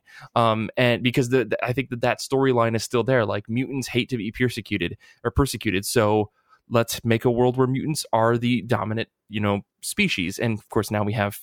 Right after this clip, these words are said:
Dawn of X, and there's a whole other thing we can talk about there. But, um, that book to me is always an interesting,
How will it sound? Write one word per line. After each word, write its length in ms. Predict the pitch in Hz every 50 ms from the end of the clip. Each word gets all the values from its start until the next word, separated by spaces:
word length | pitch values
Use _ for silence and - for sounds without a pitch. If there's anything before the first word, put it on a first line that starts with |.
| -
Dawn 180 | - - 98 -
of 100 | 104 -
X, 220 | 107 107 - - -
and 80 | 120
there's 120 | 117 117 120
a 40 | 113
whole 220 | 123 113 107 107
other 160 | 107 107 110
thing 180 | 123 175 110 110
we 80 | 107
can 120 | 101 110 -
talk 200 | 110 101 101 -
about 200 | 98 101 - -
there. 160 | 131 120 117
But, 180 | 92 110 101 - - - - - - -
um, 260 | 110 107 104 104 - _ _ _ _ _ -
that 200 | 143 165 175 156
book 200 | 165 175 - -
to 80 | 147
me 200 | 143 151 151 139
is 140 | 131 127 117
always 440 | - - 131 135 139 135 131 120 -
an 100 | - 120
interesting, 680 | - 131 123 - - 120 - - 120 113 113 110 98